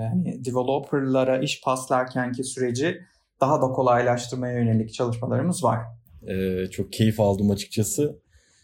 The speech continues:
Speaker 2: Şey yani hani sen anlattıkça benim de böyle işte o yıllarca olan o, e, işte Illustrator'la falan o, o kötü anılarımın böyle işte <laughs> Sketch'le vesaireyle falan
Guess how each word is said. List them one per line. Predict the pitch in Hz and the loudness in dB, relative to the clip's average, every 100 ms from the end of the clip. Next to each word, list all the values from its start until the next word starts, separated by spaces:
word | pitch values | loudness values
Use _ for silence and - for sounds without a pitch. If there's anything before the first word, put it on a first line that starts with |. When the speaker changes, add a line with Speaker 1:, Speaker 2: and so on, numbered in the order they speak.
| _ | _
Speaker 2:
Şey | - 113 107 | 0 2 2
yani | 98 101 | 2 0
hani | 107 104 | 0 2
sen | 131 123 | 4 6
anlattıkça | 123 127 127 127 - 131 131 127 117 107 117 127 - - | 8 8 6 2 2 4 4 2 -6 -12 -12 -16 -18 -10
benim | 104 110 117 | -2 4 4
de | 120 107 | 4 4
böyle | 113 110 113 | 2 2 0
işte | - - 101 | -4 -4 -2
o | 101 92 87 82 69 - 90 | -2 -4 -8 -16 -18 -14 -8
yıllarca | 110 110 110 110 107 | -2 0 4 4 4
olan | 110 110 113 113 | 4 4 4 2
o, | - 110 107 101 - | 0 0 0 -2 -8
e, | 104 98 | -10 -10
işte | 98 - | -10 -6
Illustrator'la | 101 95 110 104 104 110 107 110 104 | -6 -6 -4 -4 0 0 0 0 0
falan | - 104 107 | 0 0 0
o, | 107 107 - 104 | -2 -6 -8 -6
o | 104 98 85 85 - - - 67 _ _ _ _ | -6 -6 -12 -20 -18 -18 -20 -20 _ _ _ _
kötü | - 123 139 | 2 4 6
anılarımın | 127 123 123 120 117 120 127 127 - - _ - | 8 10 10 8 6 6 4 2 -4 -14 _ -2
böyle | 113 | 0
işte | 123 - 107 | 0 -2 -4
<laughs> | |
Sketch'le | - - 123 123 | -6 2 4 4
vesaireyle | 127 110 113 123 120 120 117 | 4 2 4 4 4 4 4
falan | 117 117 | 2 2